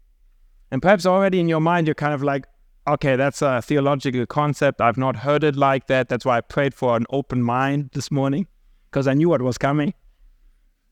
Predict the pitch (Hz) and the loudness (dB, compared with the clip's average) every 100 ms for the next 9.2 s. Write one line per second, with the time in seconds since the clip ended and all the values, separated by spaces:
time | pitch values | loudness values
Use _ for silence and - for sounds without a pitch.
0 | _ _ - 127 131 147 147 165 156 156 | _ _ -8 -2 0 0 0 0 2 -2
1 | - 127 131 147 139 135 143 - 139 156 | -2 0 0 2 0 0 -2 -2 -2 0
2 | 156 143 139 - 131 127 - 127 135 135 | 0 0 -2 -2 -2 -2 -4 -2 0 0
3 | 139 135 - _ _ _ _ _ _ _ | 0 -2 -6 _ _ _ _ _ _ _
4 | _ _ _ _ _ _ _ _ _ _ | _ _ _ _ _ _ _ _ _ _
5 | _ _ _ _ _ _ - 147 202 196 | _ _ _ _ _ _ -6 0 2 0
6 | 190 196 208 185 175 185 180 180 180 160 | 0 2 2 2 2 2 2 2 0 0
7 | 139 160 160 151 143 - 131 - 156 147 | -2 -2 -2 -4 -8 -4 -4 -2 0 2
8 | 139 135 131 127 117 110 117 107 92 85 | 2 2 2 2 2 2 2 0 -4 -8
9 | - | -20